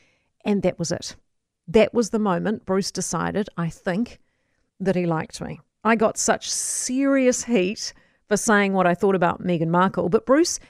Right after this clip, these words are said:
he agreed with me. He saw what I saw. And I'll never forget the day he bowled into my studio just before my show started and he said,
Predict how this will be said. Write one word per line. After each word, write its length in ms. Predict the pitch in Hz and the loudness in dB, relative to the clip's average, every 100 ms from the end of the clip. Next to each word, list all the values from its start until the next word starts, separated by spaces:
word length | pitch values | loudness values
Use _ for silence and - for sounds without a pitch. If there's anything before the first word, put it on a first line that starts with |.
| _ | _
he 160 | 285 | 2
agreed 380 | 349 - 196 302 415 | 2 2 2 2 0
with 160 | 381 | -2
me. 240 | 190 - - _ - | -4 -6 -10 _ 0
He 180 | 311 | 2
saw 380 | 311 - 302 330 | 2 0 4 4
what 160 | 320 302 | 4 2
I 180 | 339 453 | 0 -6
saw. 420 | - 175 - - _ _ _ _ _ | -6 -10 -10 -16 _ _ _ _ _
And 140 | 269 302 | 0 2
I'll 80 | |
never 240 | 285 359 359 | 2 2 0
forget 260 | 285 269 | 0 -2
the 60 | 220 | 0
day 180 | 233 233 | 2 4
he 80 | 233 | 4
bowled 300 | 233 269 285 | 4 4 2
into 180 | 233 | -2
my 140 | 214 190 | -2 -2
studio 420 | - 233 208 175 | -4 -2 2 2
just 220 | 180 247 | 2 -2
before 220 | 214 214 | -4 -4
my 140 | 190 175 | -2 -2
show 300 | - 202 214 | -2 0 0
started 420 | - 175 170 196 | 0 -4 -2 -2
and 100 | 196 | -2
he 60 | 190 | -4
said, 340 | - 185 175 | 0 0 0